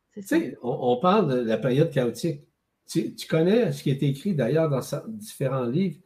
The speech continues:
Speaker 2: On parle dans les prophéties de l'histoire de Gog et Magog.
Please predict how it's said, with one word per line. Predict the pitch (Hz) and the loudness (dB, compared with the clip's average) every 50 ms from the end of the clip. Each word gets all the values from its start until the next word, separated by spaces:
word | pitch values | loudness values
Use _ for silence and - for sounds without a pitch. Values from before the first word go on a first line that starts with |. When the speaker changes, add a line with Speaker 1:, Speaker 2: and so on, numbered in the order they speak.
| _ _ _ _ _ | _ _ _ _ _
Speaker 2:
On | - 113 113 | -4 -4 -2
parle | - 143 143 160 170 165 139 117 113 107 104 | 0 2 2 2 2 2 0 0 -2 -4 -4
dans | 117 113 | -2 -2
les | 117 113 | -2 -2
prophéties | 110 - - - - 123 - - - 196 185 - - _ _ _ _ _ _ _ _ | -2 -4 -6 -4 -4 -4 -2 0 -2 -2 -2 -4 -10 _ _ _ _ _ _ _ _
de | - 104 98 117 | -14 -4 -2 0
l'histoire | 127 127 - - - 156 175 175 151 | 0 0 -2 -2 2 2 4 4 4
de | 131 120 | 2 0
Gog | 117 120 143 151 143 135 | 4 6 6 6 6 6
et | 131 | 2
Magog. | 120 120 113 107 131 147 151 131 - - | 0 0 0 2 2 2 4 2 0 -4